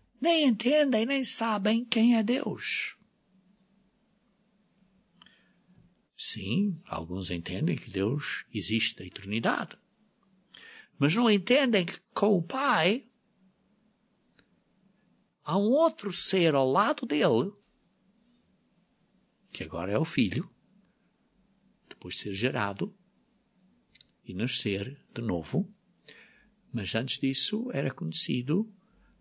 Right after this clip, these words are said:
não como o Filho, mas como o Verbo. O Verbo. E esse Verbo, tudo foi delegado a ele.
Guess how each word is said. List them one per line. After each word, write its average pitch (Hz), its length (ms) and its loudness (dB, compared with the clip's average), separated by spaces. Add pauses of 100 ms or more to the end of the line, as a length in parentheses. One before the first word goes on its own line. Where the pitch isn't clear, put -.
(140)
não 98 200 -6
como 107 240 -4
o 127 40 -2
Filho, - 480 -6 (760)
mas 104 120 -4
como 98 280 -4
o - 20 -6
Verbo. - 500 -4 (1400)
O 101 100 -8
Verbo. 101 540 -4 (2000)
E 143 200 0
esse - 360 2
Verbo, 143 560 -2 (800)
tudo 226 340 2
foi 170 240 -2
delegado 151 600 0
a 202 80 2
ele. 277 300 0